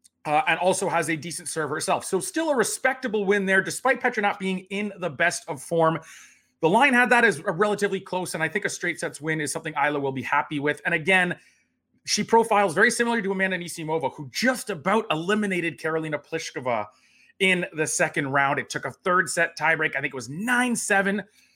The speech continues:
It was an extended tiebreak for Karolina to come through. It was really entertaining, and I think in this spot we can, we can rely on Ajla Tomljanovic to try and cover that kind of rather big spread once again. We'll move over to the men's side for the other two picks. The first will be Gael Monfils at plus one forty-two against Jannik Sinner.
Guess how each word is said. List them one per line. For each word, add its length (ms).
It 40
was 140
an 60
extended 640
tiebreak 420
for 120
Karolina 480
to 100
come 300
through. 180
It 60
was 120
really 200
entertaining, 720
and 100
I 80
think 200
in 100
this 140
spot 220
we 80
can, 220
we 80
can 140
rely 180
on 60
Ajla 340
Tomljanovic 360
to 100
try 160
and 100
cover 300
that 240
kind 160
of 100
rather 260
big 280
spread 420
once 420
again. 440
We'll 100
move 80
over 120
to 40
the 80
men's 300
side 260
for 80
the 220
other 260
two 220
picks. 280
The 120
first 260
will 80
be 80
Gael 360
Monfils 520
at 160
plus 320
one 220
forty-two 760
against 580
Jannik 420
Sinner. 360